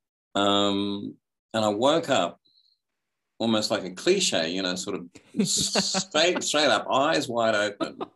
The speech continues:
Speaker 2: <laughs>
Speaker 1: with this very, very clear message.
Speaker 2: Yeah.
Speaker 1: And I looked across at the bedside clock and it was four forty-four in the morning. And then I had my iPad by my bedside and I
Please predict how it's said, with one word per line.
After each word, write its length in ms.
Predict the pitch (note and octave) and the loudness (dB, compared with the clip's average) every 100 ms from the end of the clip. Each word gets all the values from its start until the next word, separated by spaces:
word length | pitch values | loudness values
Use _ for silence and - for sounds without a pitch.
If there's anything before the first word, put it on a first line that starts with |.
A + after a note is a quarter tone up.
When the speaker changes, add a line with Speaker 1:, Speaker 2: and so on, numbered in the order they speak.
| - _ | -16 _
Speaker 2:
<laughs> 300 | C5 A#4+ G#4+ | -14 -10 -8
Speaker 1:
with 120 | A#2 | -6
this 160 | G#2 | -6
very, 200 | A2 C3 | 0 2
very 220 | C3+ A2+ A2+ | 2 0 -2
clear 280 | - F#2 | -4 -2
message. 640 | G2+ D3+ - F#2+ - - - _ | -2 -2 -2 -4 -6 -14 -20 _
Speaker 2:
Yeah. 280 | - E3 D3+ - _ _ - | -14 -12 -12 -16 _ _ -4
Speaker 1:
And 80 | A2+ | 0
I 20 | |
looked 220 | A#2+ C#3+ | 2 0
across 340 | - C3 B2 - | -4 -2 -2 -2
at 80 | G2 | -2
the 60 | |
bedside 420 | G2+ G2+ - G2 | -4 -2 0 -2
clock 280 | F#2+ F#2+ F2+ | 0 -4 -2
and 80 | F#2 | -6
it 40 | |
was 160 | F#2+ - | -4 -6
four 220 | - A2+ | -2 -4
forty-four 400 | A2 G2+ - F#2 | -2 -4 -2 -2
in 60 | F#2 | 0
the 60 | |
morning. 340 | A2 C#3+ A#2 - _ _ _ _ _ _ _ _ _ _ - | 0 0 -2 -6 _ _ _ _ _ _ _ _ _ _ -16
And 100 | G2 | -8
then 140 | G2 G2 | -2 -2
I 100 | F#2+ | 0
had 180 | G2 F#2+ | -2 -2
my 420 | F#2 F2+ F2 F2+ - - | -2 0 -2 -6 -10 -8
iPad 420 | F#2+ A#2+ - F2 E2 | -2 -2 -2 -4 -2
by 120 | E2+ | -4
my 120 | E2+ | -2
bedside 520 | E2 E2+ - E2+ E2 | -4 -4 -4 -4 -4
and 120 | G2+ | -6
I 140 | F#2 | -6